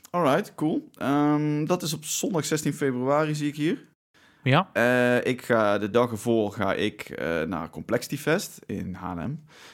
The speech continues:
Speaker 1: hebben we het al een keer eerder over gehad.
Speaker 2: Huilon dat ik dat
Speaker 1: Zeker.
Speaker 2: dan ook weer mis.
Speaker 1: Ja, dat is, eh,
Speaker 2: Jezus.
Speaker 1: dat is wel vet. Eh, helaas, echt super jammer. Op het laatste moment heeft, eh, Dragged Into Sunlight moeten afzeggen.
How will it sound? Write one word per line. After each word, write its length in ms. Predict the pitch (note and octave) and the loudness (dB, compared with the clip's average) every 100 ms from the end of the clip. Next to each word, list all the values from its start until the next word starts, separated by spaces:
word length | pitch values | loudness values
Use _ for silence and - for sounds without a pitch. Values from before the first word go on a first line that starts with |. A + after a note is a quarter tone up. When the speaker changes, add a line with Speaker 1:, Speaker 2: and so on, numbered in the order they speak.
| _ | _
Speaker 1:
hebben 120 | G#2 | -10
we 60 | F#2 | -6
het 120 | F#2 | -4
al 140 | F#2 | -4
een 60 | F#2 | -4
keer 140 | E2 | -2
eerder 200 | A2 A#2+ | 0 2
over 140 | A#2+ B2+ | 4 6
gehad. 160 | C3+ | 8
Speaker 2:
Huilon 760 | E3 F#3+ F#3+ F#3+ F#3 E3+ E3 D3 | 8 10 10 8 8 6 4 4
dat 160 | C#3+ | 4
ik 100 | C3+ | 4
dat 140 | G2 C#3 | 2 0
Speaker 1:
Zeker. 100 | C#3 | 0
Speaker 2:
dan 40 | |
ook 100 | D#3 | -2
weer 100 | C3+ | -2
mis. 260 | B2 A#2 A2+ | -2 -2 -2
Speaker 1:
Ja, 160 | E2+ - | -2 -2
dat 240 | G#2 - | -4 -6
is, 220 | C3 C3+ | -6 -2
eh, 60 | A2 | 0
Speaker 2:
Jezus. 240 | G#2 G2+ | 0 0
Speaker 1:
dat 180 | A2+ G#2+ | -2 -4
is 120 | A2 | -6
wel 100 | - | -4
vet. 180 | G2+ G2 | -2 -2
Eh, 100 | F#2+ | 0
helaas, 600 | A2 B2+ C3 C#3+ C#3 B2 - | 4 6 6 6 4 2 -4
echt 200 | A#2 - | -6 -4
super 200 | C3+ A#2 | 0 2
jammer. 220 | B2 A2 | 2 0
Op 120 | G#2+ | -4
het 80 | - | -2
laatste 260 | B2 B2 | -2 0
moment 240 | A#2 A2+ A2 | -2 0 -2
heeft, 220 | A2 - | -4 -2
eh, 80 | A#2 | -2
Dragged 320 | G2 B2 B2+ | 2 2 2
Into 140 | G#2 | -4
Sunlight 500 | G#2 B2+ C3+ B2+ A#2+ | -2 0 2 2 0
moeten 200 | A#2 - | -4 -2
afzeggen. 520 | - - A2 A2 A2+ | -2 0 -2 0 -4